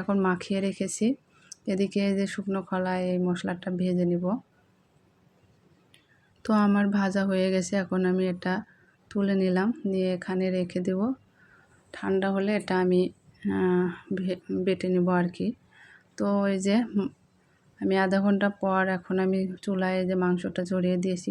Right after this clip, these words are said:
কষায় নিচ্ছি এর ভিতরে। আর এখন এই যে মশলাটা দিয়ে দেব কিছুটা, বেশি এটা দিয়ে দেব। তারপরে আমি দুটো সিটি দিয়ে নিয়েছি, আহ,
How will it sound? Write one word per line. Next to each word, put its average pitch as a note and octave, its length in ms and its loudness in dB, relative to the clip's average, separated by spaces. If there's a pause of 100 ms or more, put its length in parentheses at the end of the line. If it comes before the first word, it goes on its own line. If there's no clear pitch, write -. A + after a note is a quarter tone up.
কষায় F3+ 340 -4
নিচ্ছি F3+ 360 -2
এর F3+ 120 -2
ভিতরে। F3+ 420 -2 (800)
আর G3 220 0
এখন F#3+ 300 -2
এই F#3+ 140 0
যে F#3+ 160 0
মশলাটা F#3 600 -2 (1600)
দিয়ে G3+ 320 4
দেব G3 220 0 (260)
কিছুটা, F#3+ 440 -6 (720)
বেশি G3 260 -4
এটা G3 280 -4
দিয়ে G3 220 0
দেব। F3+ 180 -2 (800)
তারপরে G#3+ 440 2
আমি G#3+ 180 4
দুটো G#3 280 0
সিটি G#3+ 340 0
দিয়ে G3+ 200 4
নিয়েছি, G3 480 0 (1000)
আহ, G3 180 0